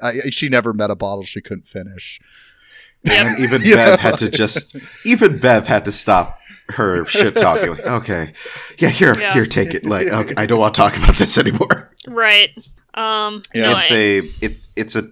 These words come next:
Speaker 3: it's a, I think that the town is aware that she was abusive at
Speaker 1: Mm-hmm.
Speaker 3: now.
Speaker 1: And just doesn't care.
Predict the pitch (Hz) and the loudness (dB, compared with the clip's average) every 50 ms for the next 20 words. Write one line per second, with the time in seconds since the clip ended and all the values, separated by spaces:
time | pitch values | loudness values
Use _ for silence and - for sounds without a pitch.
0 | _ _ _ - 113 107 110 - 113 107 104 101 98 95 82 69 - _ _ - | _ _ _ -10 -10 -8 -6 -2 0 0 2 2 0 -2 -4 -8 -14 _ _ -20
1 | - _ _ - - - - - - - 123 - - - 277 277 269 - - - | -20 _ _ -6 -4 -4 0 0 0 0 0 -2 -2 -4 -4 -2 -2 -4 -6 -6
2 | - - - - - - - 147 147 156 143 127 120 120 107 90 78 78 92 107 | -6 -12 -12 -10 -8 -6 -4 -4 -4 -4 -4 -4 -6 -6 -8 -8 -8 -6 -4 -2
3 | 104 92 85 78 73 76 76 76 _ - 85 82 90 92 85 80 78 _ _ _ | -2 -2 -2 -4 -8 -10 -14 -18 _ -20 -14 -8 -6 -6 -6 -6 -8 _ _ _
4 | _ _ _ - - - - 117 104 92 92 87 87 73 76 82 78 73 - - | _ _ _ -12 -10 -8 -6 -6 -4 -6 -6 -8 -8 -12 -12 -12 -12 -12 -14 -14
5 | - 50 - - _ _ _ _ _ _ _ _ - 117 120 120 127 127 120 110 | -16 -18 -20 -20 _ _ _ _ _ _ _ _ -4 -4 -4 -2 -4 -4 -4 -2
6 | 113 117 107 92 78 - - - 76 78 - 127 120 139 131 - 135 117 113 98 | 0 0 2 2 0 -2 -8 -12 -12 -8 -6 -4 -2 -2 0 0 0 0 -2 -4
7 | - - 117 120 110 - - - | -6 -2 -2 -2 -2 -2 -6 -12